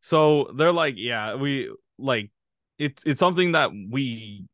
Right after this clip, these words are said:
know you can do, but can you prove it?" And I'm like, "There are mini hoops at Cosmoland." So now I have a reason to go there. Um, but yeah, they also have roller coasters and, like,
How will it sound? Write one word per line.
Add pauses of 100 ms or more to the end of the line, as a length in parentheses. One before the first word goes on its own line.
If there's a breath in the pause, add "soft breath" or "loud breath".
(120)
know
you
can
do,
but
can
you
prove
it?"
And
I'm
like, (600 soft breath)
"There
are
mini
hoops
at
Cosmoland."
So
now
I
have
a
reason
to
go
there. (460 loud breath)
Um, (520)
but
yeah,
they
also
have
roller
coasters
and,
like,